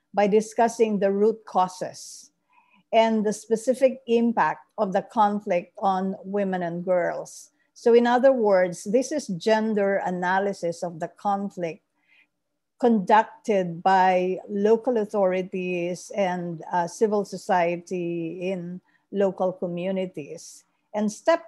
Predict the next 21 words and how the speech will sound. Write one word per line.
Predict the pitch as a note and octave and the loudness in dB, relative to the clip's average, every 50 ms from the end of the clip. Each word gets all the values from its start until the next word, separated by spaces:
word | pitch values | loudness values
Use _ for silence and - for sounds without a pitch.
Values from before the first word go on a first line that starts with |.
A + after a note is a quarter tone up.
| - _ | -14 _
two | - - A#3 G#3+ G3+ G3 G3 F#3+ F#3 G3 - _ _ | -4 -2 0 0 2 0 0 -2 -4 -8 -12 _ _
is | B3+ C4 C4+ C#4 B3+ - - - - - - _ _ _ _ _ _ _ _ _ _ | 2 2 2 2 0 -4 -12 -16 -18 -20 -20 _ _ _ _ _ _ _ _ _ _
a | A#3+ A#3 | 0 4
discussion | G3 A3 G#3+ A3 - - - C4+ C4+ C4+ C4 - - - A3+ G3 F#3 F#3 F3+ F#3 F#3 - _ _ | 4 4 2 2 -4 -2 4 4 4 4 2 -4 -6 -4 -2 -2 -2 -2 -4 -6 -8 -12 _ _
on | A3+ B3 B3+ C4 C4 C4 B3 | 0 2 2 2 2 2 2
the | A#3+ A3+ | 2 2
relevance | G#3+ G#3 A3 G#3+ G#3+ A3 A3 F#3+ G3 F#3+ F#3+ G3 F#3 - | 2 2 2 4 4 2 2 0 0 -2 -2 -4 -6 -8
of | G3+ F3+ F3+ | -10 -8 -2
the | E3+ F#3 | 0 0
women, | F#3 F3 G3 A3+ B3+ C#4 C#4 C#4+ C4+ | 0 2 0 0 0 0 -2 -4 -4
peace, | - A3 G#3+ G#3 - | -4 -4 -6 -4 -4
and | G#3+ G3 F#3 | -4 -6 -6
security | - G#3+ F#3 - G#3+ G3 F#3+ F#3 F3+ F3 - F#3+ | -8 -10 -8 -4 -4 -2 -2 -2 -4 -4 -4 -6
resolutions | F3 E3+ F3 D#3+ E3 - - F3 D#3 E3 E3 E3 - - F3+ E3 D#3+ D#3+ D#3+ - - _ _ | -2 -2 -2 -2 -2 -4 -8 -8 -6 -6 -6 -8 -8 -8 -10 -8 -8 -10 -14 -16 -18 _ _
to | G#3+ G3 F3+ | -4 -4 -2
their | D#3+ E3+ D#3+ D#3+ E3+ E3+ E3 F3 F3 - _ _ _ _ _ _ _ | -2 -4 -4 -2 -4 -4 -6 -6 -10 -14 _ _ _ _ _ _ _
context. | _ A3 G3 F#3 F3+ F#3 - - D#3+ E3+ - _ - - - - _ _ _ _ _ _ | _ -2 -2 -2 -2 -6 -8 -8 -10 -10 -10 _ -18 -18 -18 -18 _ _ _ _ _ _
What | G3+ G#3 A3 A3 G3+ G3 | 2 4 4 4 4 4
does | F#3+ A3 G3+ F3+ | 2 2 2 2
it | G3 F#3 - G3 | -2 -4 -4 -6
mean | F#3 G3 G3+ G3+ G3 F3+ E3+ E3 E3+ E3 | -6 -4 -4 -4 -4 -6 -6 -8 -12 -14